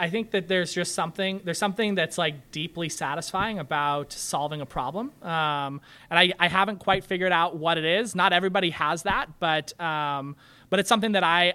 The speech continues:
I absolutely love is, you know, if I see something, I, uh, I like tackling it, even if it's as simple as, uh, as fixing something around the house.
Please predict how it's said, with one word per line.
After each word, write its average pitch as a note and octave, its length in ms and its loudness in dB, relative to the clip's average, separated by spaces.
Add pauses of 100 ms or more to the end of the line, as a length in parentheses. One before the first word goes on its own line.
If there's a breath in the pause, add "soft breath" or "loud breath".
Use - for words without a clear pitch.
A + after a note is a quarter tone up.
I D#3+ 140 2
absolutely D3+ 500 -2
love C3+ 260 -2
is, C3+ 320 -8
you E3+ 60 -8
know, D3 80 -4
if C#3 100 -6
I D3+ 60 -2
see E3 240 -6
something, D#3 520 -8
I, C#3 480 -6
uh, C3+ 260 -10 (120)
I D3+ 100 0
like D#3+ 200 0
tackling G3 380 -4
it, G#3+ 140 -4
even E3+ 200 -4
if E3+ 160 -6
it's - 260 -10 (300 loud breath)
as C#3+ 140 -4
simple D#3+ 460 -4
as, C#3+ 360 -6
uh, C#3 320 -4 (140)
as C#3+ 240 -8
fixing E3+ 380 -6
something D#3+ 360 -6
around D3 240 -2
the C#3 60 -6
house. D#3 420 -6